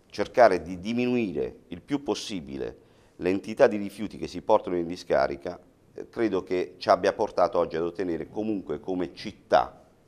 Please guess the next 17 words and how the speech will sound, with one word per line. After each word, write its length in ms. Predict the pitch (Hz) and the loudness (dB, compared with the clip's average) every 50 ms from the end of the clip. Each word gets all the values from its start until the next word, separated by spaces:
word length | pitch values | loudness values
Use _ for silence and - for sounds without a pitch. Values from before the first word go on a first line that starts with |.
| _ _ _ - | _ _ _ -6
un 240 | - 98 92 85 | -4 -2 -2 -2
risultato 500 | 76 95 92 101 95 - - 67 71 - | -4 -6 -8 -8 -10 -4 -2 -2 -2 -2
importantissimo, 960 | 78 73 - 73 69 - - 73 71 71 - 80 73 - - - 64 - - - - - - - - - - - - _ _ | -6 -8 -6 -8 -8 -6 -6 -6 -8 -6 -10 -12 -12 -12 -16 -18 -18 -20 -20 -20 -20 -20 -20 -20 -20 -20 -20 -20 -20 _ _
nel 140 | - 80 - | -10 -8 0
senso 340 | - 107 95 - 87 73 | 2 2 2 2 -2 -8
che 320 | - 85 78 - - - - - - - _ _ _ _ _ | -4 -2 -2 -2 -2 -6 -14 -20 -20 -20 _ _ _ _ _
evitare 600 | - 87 82 98 98 - 131 107 80 71 65 - - | -6 -6 -4 -6 4 10 10 10 10 10 6 0 -6
che 120 | - 73 | -10 -12
possano 420 | - - 98 92 - - 92 92 | -4 -2 0 0 0 -2 -2 0
esserci 420 | 90 82 - - 67 - - - 73 | 0 -2 -4 -6 -12 -14 -14 -12 -6
nuove 260 | 80 92 98 101 101 | -4 -2 0 0 -2
discariche, 680 | 90 87 - - - 92 78 65 57 - - - - - _ | -2 -6 -10 -2 2 4 4 4 2 -2 -8 -16 -20 -20 _
evi-, 360 | - 76 80 90 87 - - - | -10 -10 -8 -8 -10 -10 -8 -4
evitarne 720 | - 98 95 98 - 131 120 110 85 80 71 65 - - - | -4 -4 -4 2 8 10 10 10 10 6 0 -8 -10 -8 -2
ampliamenti, 920 | - 82 82 73 - 85 82 78 76 67 60 53 53 - - 82 85 - - _ _ _ _ _ _ _ _ _ | -2 0 0 0 0 0 2 2 2 0 -6 -8 -12 -16 -12 -12 -14 -14 -14 _ _ _ _ _ _ _ _ _
permetterà 800 | - 123 131 127 107 - - - 104 92 73 - - - - - | 0 0 2 2 0 -2 0 2 4 4 4 2 0 -8 -18 -6
comunque 800 | - 113 107 104 92 85 80 71 - - 87 92 - - - | -2 -2 -2 0 -2 -4 -4 -6 -6 -6 -6 -6 -6 -10 -18